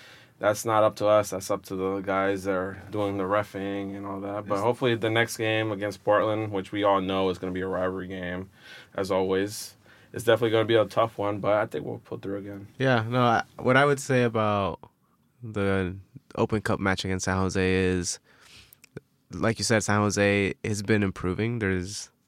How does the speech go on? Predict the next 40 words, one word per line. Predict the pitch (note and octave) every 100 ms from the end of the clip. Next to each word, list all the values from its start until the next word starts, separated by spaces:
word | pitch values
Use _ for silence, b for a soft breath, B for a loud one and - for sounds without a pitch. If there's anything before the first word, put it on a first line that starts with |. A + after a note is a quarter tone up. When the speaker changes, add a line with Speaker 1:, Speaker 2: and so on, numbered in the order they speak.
| _ _ _ -
Speaker 2:
uh, | -
they | G2
had | G#2 G#2
a |
little | G#2+ G2
streak | - - A#2 -
in | -
terms | G#2 A2 G2
of | F#2 F2+
them | G2+ G#2
going | F#2 G2+ G2
up | G2
the | -
table, | - G2+ B2+
and | A2
now | F#2+ G2+
in |
the | F2+
Open | G2+ G#2+
Cup, | G2 G2 F2+ _ B B B
I | B
think | B2+
what's | A#2+
going | G#2 A2+ G#2+
on | A2
is | G2+ G2 -
they're | G#2
catching | G#2+ A2 G#2 G#2
on | G2 F#2+
to | - G2+
what | G2
Matias | F#2+ F#2 - F#2 -
Almeida's | E2+ F2+ F2+ F2 -
system | - - F2+ E2 D#2+
is. | E2
They're | A#2+ A#2
understanding | B2+ A#2+ - A2+ A2+
their | G2+
roles | F#2 G2 G#2
better. | G2 G#2 G2+ G2+